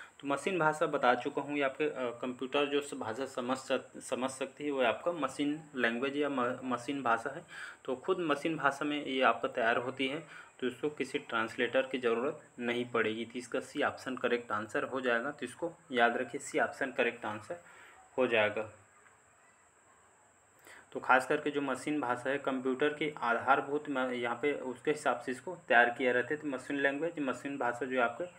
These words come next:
इसमें खुद ही इसको, अ, इसके हिसाब से इसको तैयार किया रहता है। जितने भी computer जो आप यूज़ करते हैं सभी आपके machine language से तैयार किया ज-, मतलब जाता है। अगला question है, निम्नलिखित कौन सा मशीन इंडिपेंडेंस प्रोग्राम है?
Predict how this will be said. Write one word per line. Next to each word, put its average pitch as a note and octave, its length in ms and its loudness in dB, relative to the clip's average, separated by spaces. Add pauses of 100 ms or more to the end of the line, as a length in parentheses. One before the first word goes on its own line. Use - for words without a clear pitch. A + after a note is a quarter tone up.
(440)
इसमें D3 360 -6
खुद C#3+ 200 -4
ही D3 200 2
इसको, C3+ 260 -6
अ, B2 400 -2
इसके A#2+ 200 -2
हिसाब B2+ 300 2
से - 120 -8
इसको E3+ 280 -10 (100)
तैयार A#2+ 240 6
किया B2+ 180 2
रहता B2 200 0
है। C#3 60 -6
जितने C3 260 -2
भी D3+ 100 -8
computer C3+ 440 -2
जो C3+ 160 0
आप B2 220 2
यूज़ C3+ 180 -6
करते C#3 220 0
हैं D3+ 80 -2
सभी D3 320 -2
आपके C#3+ 280 0
machine C3+ 320 -6
language B2+ 340 2
से F#3 120 -8
तैयार A#2+ 340 4
किया A#2 220 4
ज-, A#2 200 -8
मतलब B2+ 400 -8 (100)
जाता A#2 300 0
है। C#3+ 220 -8 (760)
अगला D#3 180 8
question F#3 300 -2
है, D#3 380 -4
निम्नलिखित F#3 560 0
कौन D#3 220 8
सा E3+ 140 4
मशीन C#3 380 2 (420)
इंडिपेंडेंस D#3+ 720 2
प्रोग्राम B2 520 6
है? A#2+ 160 -10